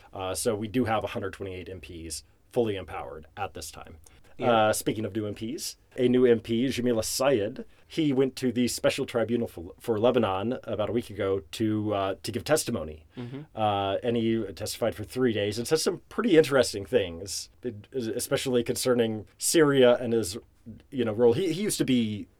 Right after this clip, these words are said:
Speaker 1: the head of general security,
Speaker 2: Mm-hmm.
Speaker 1: we should say. And he was sort of blamed for a while for actually Hariri's assassination. Or the, they said, they said he had a hand in it. He was one of four generals they locked up, saying, "Okay, you, you, you know,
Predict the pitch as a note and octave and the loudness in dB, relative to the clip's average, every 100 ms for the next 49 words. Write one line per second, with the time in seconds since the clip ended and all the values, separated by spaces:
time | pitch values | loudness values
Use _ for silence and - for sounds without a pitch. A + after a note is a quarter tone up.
0 | _ A2+ B2 C3+ A#2+ G2+ F#2 G2 F2 D#2+ | _ -2 0 2 -2 -2 -6 -8 -8 -10
1 | - - C2+ - - - - A2+ C3+ A2+ | -10 -12 -16 -16 -20 -20 -20 -16 -16 -16
2 | - F2 - D#2+ - C#3 B2+ F3+ E3 C#3 | -14 -8 -6 -6 0 2 2 2 4 4
3 | - C3 A2+ F2 D#2+ G#2+ A2+ A2 G2 G2 | 4 2 0 -2 -4 0 0 -2 -6 -8
4 | - G#2 A2+ G2+ F#2+ - G2+ - G2 A2+ | -8 -6 -2 -2 -4 -6 -8 -6 -8 -8
5 | F2+ G2+ G2 F#2+ E2+ F#2+ - E2+ - - | -10 -6 -4 -6 -8 -10 -10 -10 -2 0
6 | - - D2+ - - - F#2 F#2 F#2+ A2+ | 0 -4 -14 -18 -20 -14 -8 -8 -6 -6
7 | G2 A#2 F#2 G2+ G2+ B2 G#2+ G2 D#2+ - | -4 -4 -4 -6 -4 -2 -2 -2 -8 -2
8 | C#3+ A#2+ F#2 A2 G2+ A2 G2 - A#2 G2+ | 2 2 0 -8 -8 -6 -6 -4 -2 0
9 | A#2+ A2 G2 G2 - - F#2+ G2 A#2+ - | 0 0 -2 -4 -8 -12 -8 0 0 0
10 | B2 - - - - - - G#2+ G2 F#2 | -2 -4 -6 -20 -16 -6 -2 0 -2 -6
11 | F2+ - G#2+ G2 F#2+ A2+ G#2+ G2+ - - | -12 -10 -8 -6 -4 -4 -4 -6 -16 -10
12 | A#2+ A#2+ A2 - - A2+ G2+ F2 | -2 0 -2 -8 -16 -8 -8 -8